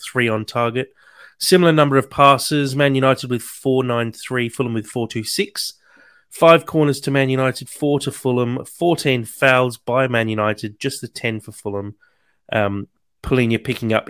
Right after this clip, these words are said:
yet another yellow card, making it fourteen for the season, and I believe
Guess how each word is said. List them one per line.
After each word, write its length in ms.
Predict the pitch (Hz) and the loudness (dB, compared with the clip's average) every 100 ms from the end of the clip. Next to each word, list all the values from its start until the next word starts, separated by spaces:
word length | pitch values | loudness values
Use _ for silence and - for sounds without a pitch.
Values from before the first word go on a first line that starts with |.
| - | -4
yet 300 | 151 175 147 | 0 2 4
another 240 | 139 120 | 2 4
yellow 260 | 117 110 104 | 2 2 2
card, 480 | - 107 104 101 - _ _ _ | 0 0 2 -2 -8 _ _ _
making 280 | - 117 113 | -4 -4 -4
it 100 | 107 | -8
fourteen 640 | - - 117 117 - 113 101 | -8 -6 -2 -2 -2 -2 -2
for 140 | 104 | -2
the 100 | 101 | -2
season, 480 | - 113 104 104 101 | 0 -2 -2 -4 -6
and 180 | 98 107 | -2 -2
I 60 | |
believe 680 | 104 117 120 123 117 110 107 | 0 -2 2 2 2 -2 -4